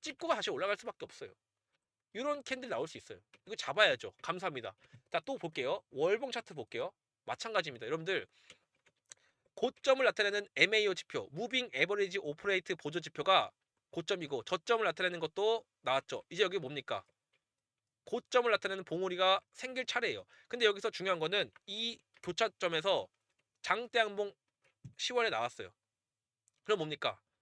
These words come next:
십삼만 삼천칠백 원까지 밀릴 수 있겠죠, 여기까지는. 근데 여기 밀려봤자 어때요? 십일월 달에는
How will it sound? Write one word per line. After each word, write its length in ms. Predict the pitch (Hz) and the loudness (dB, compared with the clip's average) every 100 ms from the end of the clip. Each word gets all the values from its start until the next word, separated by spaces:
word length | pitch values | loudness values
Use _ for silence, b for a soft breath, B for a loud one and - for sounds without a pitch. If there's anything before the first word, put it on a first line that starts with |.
| _ - | _ -10
십삼만 420 | - - 277 247 | -8 -6 -2 0
삼천칠백 580 | 233 247 240 - 254 240 | 0 0 -2 -2 0 2
원까지 280 | 226 202 196 | 4 2 0
밀릴 260 | 147 185 | -4 -4
수 100 | 196 | -4
있겠죠, 280 | 135 123 107 | -6 -6 -6
여기까지는. 420 | 113 120 107 95 87 | -6 -4 -6 -8 -14
근데 260 | - 202 202 | -4 2 2
여기 160 | 175 | 2
밀려봤자 480 | 160 190 185 143 170 | -4 -2 0 2 0
어때요? 300 | 120 - 233 - _ _ _ _ | -2 0 -2 -4 _ _ _ _
십일월 380 | - 240 226 196 | -10 -6 -4 -2
달에는 360 | 156 156 208 | 0 0 -2